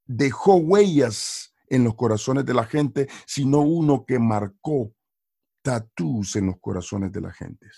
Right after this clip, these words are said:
Mi anhelo es que tú decidas en este momento y decidas en cada día en qué persona te quieres convertir, en qué tipo de líder te quieres convertir.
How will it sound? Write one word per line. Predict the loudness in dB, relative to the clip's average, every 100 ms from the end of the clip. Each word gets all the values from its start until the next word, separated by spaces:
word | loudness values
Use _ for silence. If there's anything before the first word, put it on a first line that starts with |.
| _ _ _
Mi | -4 0
anhelo | 2 0 2 2 2
es | -2
que | -4 -6
tú | -4
decidas | -4 -4 -4 -2 -2 -2 -4
en | -6
este | -6 -4
momento | -2 -2 -2 -4 -10 -12 _ _ _ _ _
y | 2
decidas | 2 2 -2 0 0 -2
en | -6
cada | -4 -4 -2
día | -4 -6 -8 -14 _ _ _ _ _ _
en | 0 0
qué | 0 -2
persona | 0 -2 -2 -2 -2 -2
te | -4
quieres | -8 -8 -8
convertir, | -10 -10 -10 -14 -20 -20 _ _ _ _ _ _ _ -2
en | 0 2
qué | 0
tipo | 0 -6 -4 -4
de | -2
líder | -4 -4 -2 -2 -4
te | -8 -8
quieres | -8 -8
convertir. | -8 -10 -8 -10 -16 -20